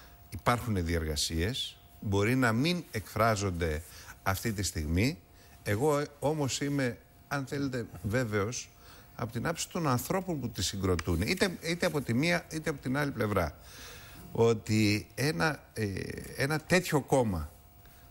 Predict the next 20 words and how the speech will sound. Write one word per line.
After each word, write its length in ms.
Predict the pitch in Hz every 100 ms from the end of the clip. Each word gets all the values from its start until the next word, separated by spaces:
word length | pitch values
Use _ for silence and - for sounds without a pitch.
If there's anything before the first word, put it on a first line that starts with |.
| - - - -
τόσο 320 | 185 - 151
διχασμένο, 800 | 120 104 87 92 95 92 135 160
θα 120 | -
πω 180 | 135 147
την 200 | 123 113
άποψή 420 | 117 98 - 104
μου, 240 | 107 156 165 - - - -
δεν 300 | - 92 180
μπορεί 340 | 170 127 117 135
να, 380 | 131 113 104 - -
ε, 400 | 98 95 90 82 85 - - - -
υπηρετήσει 920 | 110 120 98 87 - 107 - 156 175 - - - - - -
με 200 | 107 143
έναν, 440 | 151 131 113 104
ε, 440 | 95 95 92 95 - - - -
θα 160 | - 127
έλεγα, 480 | 120 110 110 98 - - - - -
ε, 640 | 98 98 90 87 85 82 82 -
συνεκτικό 720 | - 147 139 123 117 - 160
τρόπο 540 | 117 113 117 165 175